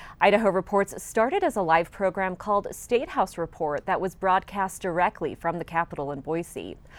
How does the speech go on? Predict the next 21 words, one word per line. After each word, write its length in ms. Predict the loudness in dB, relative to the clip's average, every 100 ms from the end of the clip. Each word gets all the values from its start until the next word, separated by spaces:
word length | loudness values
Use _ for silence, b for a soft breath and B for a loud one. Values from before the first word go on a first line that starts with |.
| B B 0
Over 200 | 4 6
the 60 | 4
coming 320 | 4 2 4
months, 280 | 2 2 0
we'll 100 | 0
be 120 | 0
taking 300 | -2 -2 0
a 60 |
look 260 | 2 2 2
back 260 | 4 4 2
at 140 | -2
some 140 | 0
of 120 | -2 0
the 100 | 0
highlights 500 | 2 4 4 2 -2
from 180 | -2
the 80 | 0
last 360 | 4 4 4 -2
five 400 | 2 4 4 2
decades 600 | 2 2 0 -2 -4 0
while 260 | 4 4